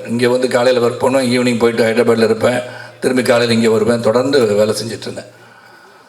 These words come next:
அப்போ கிட்டத்தட்ட ஒரு பதினோரு பேருடைய அட்வான்ஸ் முன்பணம் என்னிடம் இருந்தது. அதுல ரவிக்குமார் வந்து, வந்து வந்தார் என்னை பார்க்க. அப்போ வந்து பேச முடியாதனால எழுதி தங்களுடைய முன்பணத்தை திரும்ப பெற வந்திருக்கிறீர்களான்னு கேட்குறேன்.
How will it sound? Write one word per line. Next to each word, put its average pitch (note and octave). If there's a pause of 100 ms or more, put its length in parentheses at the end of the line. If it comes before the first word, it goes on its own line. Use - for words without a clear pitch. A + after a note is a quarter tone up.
(720)
அப்போ F#3
கிட்டத்தட்ட D#3+
ஒரு C#3+
பதினோரு C#3+
பேருடைய C3
அட்வான்ஸ் A#2
முன்பணம் A#2+
என்னிடம் G#2
இருந்தது. G#2 (2000)
அதுல F#3 (460)
ரவிக்குமார் C#3+
வந்து, A2+ (500)
வந்து G#2+
வந்தார் A2
என்னை G2
பார்க்க. - (1300)
அப்போ -
வந்து -
பேச E3+
முடியாதனால C3
எழுதி A#2+
தங்களுடைய A2
முன்பணத்தை A#2+
திரும்ப A2+
பெற G#2+
வந்திருக்கிறீர்களான்னு G#2
கேட்குறேன். G#2+